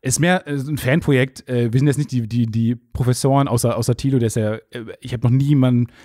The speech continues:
mit so viel Star Wars Wissen getroffen. Ähm, aber Timo und ich sind einfach große, äh, Fans und wollten einfach mal, einfach länger darüber reden und dachten, vielleicht ist es unterhaltsam.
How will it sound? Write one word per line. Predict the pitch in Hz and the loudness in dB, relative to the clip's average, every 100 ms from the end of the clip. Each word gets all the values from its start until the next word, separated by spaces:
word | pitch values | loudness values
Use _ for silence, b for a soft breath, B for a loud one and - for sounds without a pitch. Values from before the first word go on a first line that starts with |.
| B | B
mit | 127 | 0
so | 117 | 0
viel | 156 143 123 | 2 0 -2
Star | - 127 131 | -2 0 2
Wars | 117 113 113 | 2 0 -4
Wissen | 110 110 | -4 -4
getroffen. | 110 - 107 120 127 B B B | -4 -4 -2 -2 -4 B B B
Ähm, | 123 123 120 127 - | 0 2 2 0 0
aber | 131 | -2
Timo | 131 147 | 2 2
und | 160 | 2
ich | 147 | 0
sind | |
einfach | 143 143 | 0 0
große, | 139 143 143 131 B B | 0 2 2 -2 B B
äh, | - 127 | -4 -4
Fans | - 135 180 | 0 0 2
und | 151 | 2
wollten | 120 135 | 2 2
einfach | 131 | 2
mal, | 135 127 - 139 127 | 2 0 -2 -12 -8
einfach | 139 | -2
länger | 131 147 | 2 2
darüber | 127 123 117 110 | 2 2 0 0
reden | 143 117 | 0 2
und | 107 | 0
dachten, | 117 - | 0 -2
vielleicht | 113 120 | 0 0
ist | 117 | 0
es | |
unterhaltsam. | 123 113 131 117 98 113 | 0 0 -2 -2 -2 -4